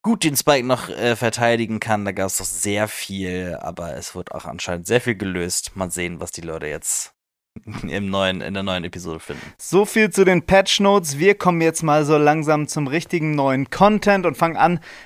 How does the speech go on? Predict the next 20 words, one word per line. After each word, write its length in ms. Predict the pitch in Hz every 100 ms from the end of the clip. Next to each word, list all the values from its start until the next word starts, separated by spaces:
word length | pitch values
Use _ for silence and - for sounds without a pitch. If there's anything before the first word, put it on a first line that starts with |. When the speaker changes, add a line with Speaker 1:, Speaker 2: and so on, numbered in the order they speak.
| -
Speaker 2:
mit 400 | 135 180 - - -
dem 680 | 135 139 160 165 165 160 107 -
Battle 260 | 156 175 156
Pass. 380 | 131 95 -
Den 160 | - 170
haben 160 | 196 196
wir 60 |
jetzt 180 | 208 -
ja 80 | 180
noch 140 | 147
nicht 200 | 165 220
im 160 | - 185
Client, 440 | 180 165 170 160
weil 100 | 131
der 100 | 123
Content 540 | - 147 165 165 156 147
ja 160 | 131
immer 200 | 104 127 117
jetzt 160 | 113
einen 260 | 123 -